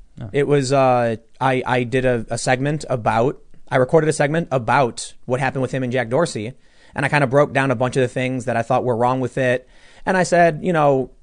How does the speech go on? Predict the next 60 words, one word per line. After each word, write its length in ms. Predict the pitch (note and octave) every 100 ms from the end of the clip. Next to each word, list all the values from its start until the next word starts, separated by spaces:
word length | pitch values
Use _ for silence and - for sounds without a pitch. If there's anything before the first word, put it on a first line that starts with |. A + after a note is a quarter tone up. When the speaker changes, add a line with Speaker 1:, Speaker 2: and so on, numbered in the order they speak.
| - -
Speaker 2:
"I 80 | C#3
think 280 | - F#3 -
we're 100 | D3
slightly 420 | - D3 C#3+ C#3+
better 340 | A#2 B2+ B2
off 280 | A2+ B2+ - -
for 180 | - A2+
him 160 | C3
having 280 | B2+ B2+ A2
done 200 | A2 A#2
the 100 | A#2+
interview, 320 | A#2 B2 E3+
but 100 | C#3
I 20 | A#2+
don't 140 | B2+
think 160 | C3 A#2
we 80 | A#2
got 180 | A2+ A2
anything 300 | A2+ A2 G#2
really, 340 | G#2+ G#2 G2 _ - - -
you 100 | A#2+ F2+
know, 80 | -
out 200 | G2+ G#2
of 100 | A2
it." 240 | C3+ - -
Speaker 1:
Yeah. 240 | G#2+ F#2+ F2 - -
Speaker 2:
And, 360 | D3+ D3 C#3+ C#3
uh, 360 | C3 A#2+ A#2 G#2+ - -
he 120 | C3+
copyright 480 | - D#3+ D#3 C3 G2
claimed 300 | B2 G#2 G2
it 180 | - - - _ - - - -
automatically. 600 | C3 B2+ B2 C3 A2 G#2 - _ _
And 140 | B2+ B2+
so 100 | D#3
I'm 140 | D3+
looking 260 | D3+ D3 C#3+
at 80 | B2+
my 120 | B2
YouTube, 220 | D#3 D3+
and 80 | B2
it's 120 | A#2
like, 120 | B2
"Copyright 360 | A#2+ C3 C#3 A2+
claim 200 | C#3 A2+
from 120 | A#2
this 100 | G#2+
company." 240 | - E3+ C#3
And 80 |
I'm 100 | B2
like, 160 | B2 A2
"Wait, 160 | F3 G#2
what?" 320 | G#3 - - - _ _ -
And 100 | D3+
then 80 | C#3+
I 40 |
look, 200 | F3+ G#3+
and 80 | D#3
I'm 100 | C#3
like, 220 | C3 A#2+